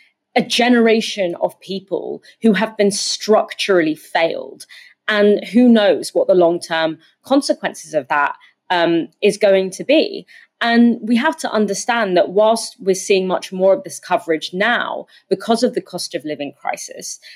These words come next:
and in many ways the government says, you know, the, the cost of living crisis is being caused by sort of supply side issues, by unprecedented issues, things that are out of con-, out of the control or remit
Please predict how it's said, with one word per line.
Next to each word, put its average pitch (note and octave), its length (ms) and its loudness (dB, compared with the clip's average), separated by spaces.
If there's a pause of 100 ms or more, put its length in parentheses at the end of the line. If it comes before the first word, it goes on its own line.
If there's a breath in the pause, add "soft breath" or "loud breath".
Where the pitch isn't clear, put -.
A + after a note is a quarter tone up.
(140 loud breath)
and G3 100 2
in G3 140 4
many G#3 240 4
ways F#3 540 4
the D#3+ 80 -4
government E3+ 480 -2 (200)
says, A3 520 0
you F3+ 60 2
know, E3+ 120 4
the, - 120 -8 (100)
the F3+ 80 -10
cost - 260 -2
of F3+ 80 -4
living F#3 240 -2
crisis F3+ 400 -4
is E3+ 100 -10
being E3 300 -4
caused G3+ 540 2
by E3+ 360 2 (200 soft breath)
sort - 180 -10
of - 60 -10
supply G#3 480 0
side E3+ 420 0
issues, G#3 600 -2
by D#3+ 280 0
unprecedented G3 760 -4
issues, F3+ 340 -8
things G3+ 220 -2
that - 120 0
are F3+ 100 2
out F3 180 0
of - 100 -12
con-, F3 180 -12 (160)
out F#3+ 200 2
of F3+ 80 -6
the F#3 80 -14
control F3+ 600 0
or D3+ 160 -2
remit F3 540 0